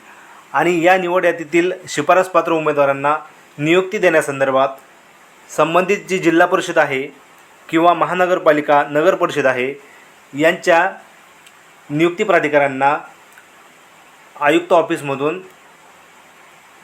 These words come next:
सूचना देण्यात आलेल्या आहेत आणि आज अखेर, म्हणजे आज वीस मे दोन हजार चोवीसपर्यंत जवळपास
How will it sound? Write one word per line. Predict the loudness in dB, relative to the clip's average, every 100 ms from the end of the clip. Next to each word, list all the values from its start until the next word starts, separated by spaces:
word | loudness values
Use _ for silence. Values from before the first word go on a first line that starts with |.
| -20 -20 -10
सूचना | -6 0 2
देण्यात | 4 4 4
आलेल्या | 2 2 0
आहेत | 0 -8 -12 -20 -14 -4
आणि | -2 0
आज | 2 0 0
अखेर, | -2 -2 -2 -2 -10 -20 -8
म्हणजे | -2 0
आज | 2 0 -2
वीस | -8 -6 -6 -10 -10
मे | -4 -2
दोन | 0 2
हजार | 2 0
चोवीसपर्यंत | 0 0 0 -2 -2 -2 -2 -4 -8 -20 -20 -20 -14
जवळपास | 0 2 4 2 4 4 2 -4